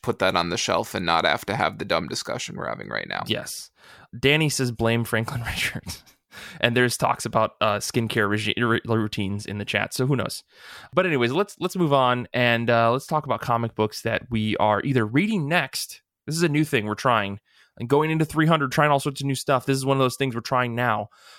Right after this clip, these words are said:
Speaker 2: Instead of doing comic picks every week, we're actually gonna be doing, like, a what are you reading next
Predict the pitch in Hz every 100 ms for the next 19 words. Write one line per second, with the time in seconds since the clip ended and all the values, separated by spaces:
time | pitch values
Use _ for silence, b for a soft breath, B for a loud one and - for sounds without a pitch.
0 | B 156 247 214 190 180 170 165 170 -
1 | 151 147 123 117 117 131 131 143 143 135
2 | 120 123 113 123 117 110 107 107 151 190
3 | 180 156 156 147 139 143 -